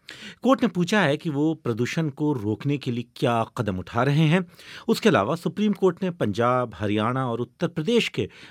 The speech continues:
मुख्य सचिवों को भी अदालत के सामने हाजिर होने के आदेश दिए हैं। अदालत में आज क्या हुआ, यही जानने के लिए मैंने थोड़ी देर पहले बात की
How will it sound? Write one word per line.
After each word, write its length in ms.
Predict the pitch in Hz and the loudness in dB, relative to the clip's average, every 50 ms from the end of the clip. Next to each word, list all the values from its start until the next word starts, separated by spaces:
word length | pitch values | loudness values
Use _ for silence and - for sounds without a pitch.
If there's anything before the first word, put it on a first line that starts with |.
| - - | -6 0
मुख्य 340 | 156 180 190 190 - - 160 | 2 2 2 0 -2 -6 -8
सचिवों 580 | - - - - 156 - - 208 208 202 202 170 | -8 -6 -2 -2 -2 0 2 2 2 2 2 0
को 200 | - - 196 190 | 2 4 4 4
भी 240 | 143 139 120 113 - - - - _ - | 6 4 0 -2 -6 -12 -20 -20 _ -2
अदालत 360 | 139 131 156 156 147 127 - - | 4 6 6 6 6 2 -2 -4
के 80 | - 127 | -8 -10
सामने 500 | - - - 160 139 117 110 104 104 104 - _ _ _ | -8 -2 0 0 0 0 0 -4 -6 -8 -12 _ _ _
हाजिर 400 | - - 165 165 156 127 123 107 | -6 2 4 4 4 4 2 0
होने 220 | 98 123 107 104 | 0 -2 -2 -2
के 100 | 90 - | -2 -2
आदेश 380 | 110 113 107 127 110 - - - | -4 0 2 2 2 0 -2 -6
दिए 180 | - 120 120 117 | -4 -2 0 0
हैं। 200 | 120 131 120 - - _ _ _ - - - - - - - - | 0 0 -2 -4 -10 _ _ _ -20 -20 -20 -18 -18 -14 -6 0
अदालत 320 | 127 147 147 143 143 139 - | 4 4 4 4 4 2 0
में 80 | 139 120 | -2 0
आज 200 | 107 104 - - | 0 -2 -4 -4
क्या 200 | - - 196 196 | 0 4 4 4
हुआ, 300 | 185 185 196 196 190 180 | 6 4 2 0 0 0
यही 200 | 139 135 131 135 | 0 0 0 0
जानने 340 | 113 - 123 135 147 156 147 | 0 0 0 0 0 -2 -2
के 120 | - 156 | -2 -4
लिए 140 | 139 147 147 | -2 -2 -2
मैंने 260 | 139 123 113 113 117 | -2 -2 -2 -4 -4
थोड़ी 320 | - _ - - 202 233 | -6 _ -4 -2 -2 0
देर 140 | 208 175 180 | 2 0 0
पहले 300 | - - 151 135 156 156 | 2 2 0 2 2 2
बात 240 | 135 135 135 135 - | 4 4 2 2 0
की 240 | - 190 139 117 | -2 -4 -4 -4